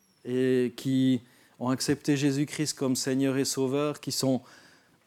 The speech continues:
passées par les eaux du baptême aussi. C'est juste dans l'ordre aussi,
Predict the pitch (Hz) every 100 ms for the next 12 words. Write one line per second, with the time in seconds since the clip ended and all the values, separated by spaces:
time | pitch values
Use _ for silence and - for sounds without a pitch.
0 | _ _ _ _ - 139 - 147 135 131
1 | 131 123 135 127 135 127 123 127 120 117
2 | 107 - 120 123 - - _ _ _ _
3 | _ _ - 131 131 135 123 123 123 127
4 | 123 113 110 95 _ - 127 - 127 120